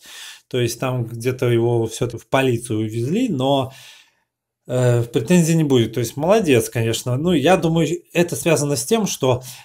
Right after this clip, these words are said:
его вот это окружение, смотрите, ну, как бы на атмосферу, там такая милая атмосфера, дети,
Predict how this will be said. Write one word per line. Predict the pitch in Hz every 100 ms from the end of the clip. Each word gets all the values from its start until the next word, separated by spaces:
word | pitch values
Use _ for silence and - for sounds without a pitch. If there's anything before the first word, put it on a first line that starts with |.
| _
его | - 143 160 190 143 - -
вот | 139 131
это | 165 143
окружение, | 135 170 247 233
смотрите, | - 143 151 175 -
ну, | 127 127
как | 135
бы | 127 131
на | 131 135 131 123 _
атмосферу, | - 120 156 160 180 131 107
там | - 175 165 117
такая | - 151 180
милая | 143 208 226 185 170 135
атмосфера, | - 156 123 135 147 127
дети, | 110 117 165 165 - 127 113